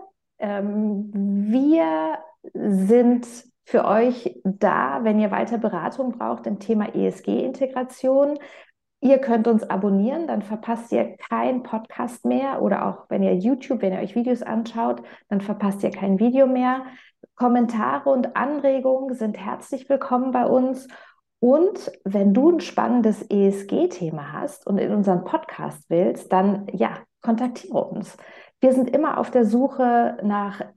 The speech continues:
äh, interessanten Themen aus dem Bereich Umwelt, Soziales, Unternehmensführung, ob es jetzt aus der Investorenseite ist oder auf der Unternehmerseite oder, ähm, bei irgendwelchen Organisationen.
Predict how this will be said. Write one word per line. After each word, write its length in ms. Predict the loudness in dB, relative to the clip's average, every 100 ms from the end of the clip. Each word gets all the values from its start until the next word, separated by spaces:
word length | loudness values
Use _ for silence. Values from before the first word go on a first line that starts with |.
| -10 0
äh, 340 | 2 2 2 2
interessanten 840 | 2 0 0 -2 -4 -2 -2 -2
Themen 400 | 0 2 2 0
aus 240 | -4 -4
dem 160 | -2 0
Bereich 600 | -2 -2 -2 -4 -4 -2
Umwelt, 540 | -2 0 -2 -2 -2
Soziales, 800 | -4 -6 -6 -4 -2 0 -2 -2
Unternehmensführung, 1120 | -6 -4 -4 -2 -2 -6 -8 -4 -2 -2 -6 -10 -20 -20 -6
ob 200 | -4 0
es 160 | 0 0
jetzt 320 | -2 -4 -4
aus 180 | -4 0
der 160 | 0
Investorenseite 1120 | 2 0 -2 0 0 2 -2 -2 -2 -4 -4
ist 420 | -2 0 -2 -8 -2
oder 340 | 0 0 2
auf 140 | 0 0
der 160 | 0
Unternehmerseite 1200 | 0 2 2 2 2 0 0 0 2 0 -2 -2 -4 -12 _ _
oder, 600 | 2 4 4 2 0 -2 -4
ähm, 560 | -4 -2 -2 -4 -8 _ -2
bei 160 | 2 4
irgendwelchen 480 | 4 4 2 0 -4
Organisationen. 1300 | -4 -2 -2 -2 -4 -6 -6 -2 0 -2 -6 -12